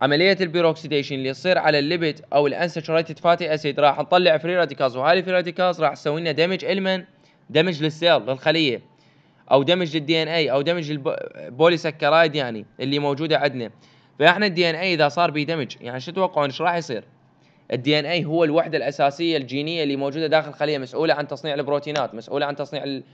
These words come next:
الإنزيمات، مسؤولة عن تكاثر الخلية. فإحنا هنا راح يصير لها دمج بسبب الفري راديكالز، راح تحطم الدي إن إيه، فراح يصير عندنا انهبيشن للبروتين والإنزيم ساينثيسيس، راح تتوقف عملية تكوين البروتينات والإنزيمات لأن دي إن إيه ماكو تحطم،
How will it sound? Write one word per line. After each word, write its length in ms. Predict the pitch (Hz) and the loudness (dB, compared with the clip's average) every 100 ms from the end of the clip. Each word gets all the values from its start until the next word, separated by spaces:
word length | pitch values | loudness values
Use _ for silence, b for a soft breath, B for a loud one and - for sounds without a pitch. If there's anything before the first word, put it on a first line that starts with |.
| b b | b b
الإنزيمات، 580 | 127 123 135 143 147 - | -8 4 4 6 2 -2
مسؤولة 260 | 120 143 143 | -6 -2 -2
عن 140 | 139 | -2
تكاثر 340 | 143 147 139 | -4 -2 -2
الخلية. 480 | 135 - 143 147 113 - _ b b b - | -4 -2 -2 0 -2 -6 _ b b b -2
فإحنا 240 | 131 156 | 0 2
هنا 80 | 190 | 4
راح 160 | 180 139 | 2 0
يصير 200 | 170 170 | -2 0
لها 200 | 175 160 | 0 -2
دمج 300 | 170 123 - _ _ _ _ - | -2 -6 -10 _ _ _ _ -14
بسبب 300 | - 170 170 | -2 0 0
الفري 360 | 156 147 165 170 | 0 -4 -2 -2
راديكالز، 420 | 156 151 127 117 | -2 -2 -4 0
راح 120 | 127 | 0
تحطم 380 | 131 156 160 165 | 0 -8 -8 -6
الدي 240 | 143 156 | -4 -2
إن 80 | 143 | -2
إيه، 200 | 117 107 - b b - | -4 -8 -10 b b 4
فراح 240 | 135 127 | 6 6
يصير 200 | 131 151 | 2 -2
عندنا 320 | 143 143 131 | -2 -4 -4
انهبيشن 560 | 143 151 185 196 185 139 | -4 -2 0 0 0 -4
للبروتين 640 | 135 135 160 185 196 190 | -6 -2 0 0 0 -4
والإنزيم 640 | 175 139 139 135 156 185 170 | -4 -6 -6 -2 0 0 -2
ساينثيسيس، 720 | 175 160 156 170 156 120 - _ b b b - | -2 -2 -2 -6 -6 -8 -8 _ b b b 6
راح 160 | 135 | 6
تتوقف 540 | - 139 151 165 196 165 | 6 -2 0 4 4 4
عملية 380 | 156 156 170 170 | 0 0 0 -2
تكوين 360 | 170 151 165 | -6 -8 -6
البروتينات 580 | 160 139 147 156 165 170 | -4 0 0 0 -4 -2
والإنزيمات 600 | 165 147 147 151 147 139 | -4 -6 -4 -2 -2 -2
لأن 200 | 135 131 | -4 -4
دي 140 | 151 | -4
إن 60 | 147 | -2
إيه 160 | 151 170 | -2 0
ماكو 280 | 160 160 | 0 -2
تحطم، 440 | - - 165 135 | -4 -2 -2 0